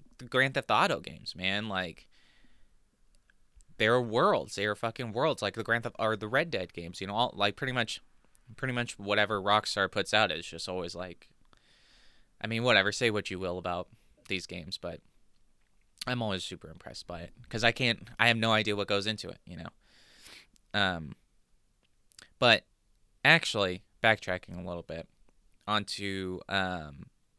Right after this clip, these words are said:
so I think, I think what's really, I think what is important about video games, one of the few, one of the important things I think is that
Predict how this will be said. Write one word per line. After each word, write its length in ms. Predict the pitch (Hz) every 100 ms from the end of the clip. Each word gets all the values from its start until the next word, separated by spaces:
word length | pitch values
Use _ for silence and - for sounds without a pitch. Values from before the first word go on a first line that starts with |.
| _ _ _ _ _ _ _ -
so 420 | 139 131 123 110 _ _ _ _ _ _ _ _ _ _ _ _ _ _ _ _ _ _ _ _ _ _ _ - -
I 80 | 120
think, 460 | - 151 151 - - - - -
I 80 | 123
think 200 | 151 160
what's 200 | 160 -
really, 480 | 120 120 113 107 - -
I 80 | 113
think 260 | 143 147
what 140 | 170 160
is 240 | 127 - -
important 720 | 107 98 - 98 95 101 98 - -
about 480 | 98 92 92 95 - - - - _ -
video 260 | 110 104 92
games, 460 | 95 92 92 - - - - - - - - - - - _ - - - - -
one 240 | - 151 147
of 60 |
the 100 | 113
few, 200 | - 101 -
one 160 | 123
of 80 | 135
the 160 | 107 98
important 520 | 92 - 87 78 95
things 240 | 90 90
I 80 | 92
think 340 | - 90 87 -
is 560 | 101 95 90 87 - - _ -
that 320 | - 98 90